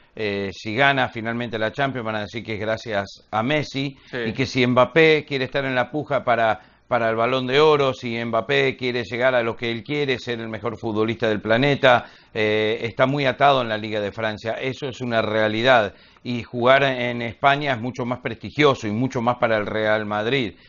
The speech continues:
Speaker 1: Entonces, para mí, Mbappé se quiere ir, se tiene que ir y se va a ir al Real Madrid gratis precisamente por esas razones, porque va a ser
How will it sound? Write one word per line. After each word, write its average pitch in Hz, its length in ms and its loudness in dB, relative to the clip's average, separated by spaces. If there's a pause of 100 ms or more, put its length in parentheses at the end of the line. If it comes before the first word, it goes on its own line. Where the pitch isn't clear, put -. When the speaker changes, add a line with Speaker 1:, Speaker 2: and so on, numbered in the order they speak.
(140)
Speaker 1:
Entonces, 123 560 -2
para 120 300 2
mí, 143 300 -2
Mbappé 135 600 2 (100)
se 127 180 -10
quiere 147 300 0
ir, 151 260 0
se 113 160 -10
tiene 139 340 -4
que 139 140 -2
ir 143 200 -4
y 151 60 -4
se 120 140 -8
va 117 120 0
a 127 60 2
ir 131 140 0
al 117 140 0
Real 113 280 -2
Madrid 113 460 -2 (260)
gratis 135 440 2
precisamente 127 600 -2
por 113 140 0
esas 107 260 -4
razones, 107 500 0
porque 101 280 -8
va 113 120 4
a 113 40 2
ser 135 320 0